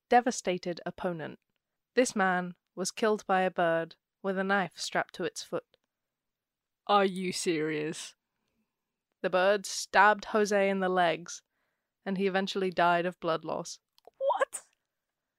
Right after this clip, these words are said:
Speaker 1: So I guess that's just one more good reason to not engage in cockfighting.
Speaker 2: Hmm, maybe, yeah.
Speaker 1: Similar to this, in twenty nineteen, an illegal rhino poacher was killed by an elephant trampling him,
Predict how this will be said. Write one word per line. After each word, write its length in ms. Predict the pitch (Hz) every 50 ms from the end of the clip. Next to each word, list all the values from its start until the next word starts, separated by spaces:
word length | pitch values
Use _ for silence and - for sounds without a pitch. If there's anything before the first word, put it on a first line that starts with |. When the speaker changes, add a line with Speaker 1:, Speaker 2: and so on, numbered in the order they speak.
| _ _ _ _ _ _ _ _
Speaker 1:
So 140 | - - 233
I 40 | 208
guess 180 | 196 208 190 -
that's 260 | 226 214 - - -
just 220 | - 233 208 -
one 120 | - 202 202
more 200 | 208 214 208 196
good 220 | 190 214 208 190
reason 460 | 190 202 214 220 202 202 202 208 214 202
to 100 | - 208
not 140 | 208 208
engage 400 | 202 208 196 202 202 214 214 -
in 120 | 220 220 -
cockfighting. 800 | - 262 262 - - - 170 165 160 147 165 180 214 233 233 - _ _ -
Speaker 2:
Hmm, 380 | 240 233 226 220 208 202 196 202
maybe, 280 | 208 202 202 185 190 190
yeah. 300 | 185 196 190 185 190 - - _ _ _ _ _ _ _ _ _
Speaker 1:
Similar 380 | - - 339 349 349 277 226 214
to 140 | - - 190
this, 560 | 180 214 254 269 202 175 175 - - - - - _ _ _ _ _ _ _ _ -
in 160 | 269 277 254
twenty 400 | - - 277 294 330 - 302 277
nineteen, 800 | 240 226 226 233 226 - - 269 285 285 226 180 165 156 156 156 - _ _ _ _ _ 214
an 140 | 208 202 - -
illegal 500 | - 240 262 285 277 247 254 233 220 190
rhino 460 | 180 180 190 208 226 220 196 180 170 165
poacher 520 | - - 196 170 170 - - 160 165 175
was 200 | 175 170 165 -
killed 500 | - - - 294 277 233 196 180 175 -
by 180 | - 196 185 180
an 140 | 180 175 - -
elephant 500 | 208 226 226 226 - - 175 165 - -
trampling 580 | - - - 214 202 202 - 202 175 165 160 160
him, 300 | 160 143 147 160 180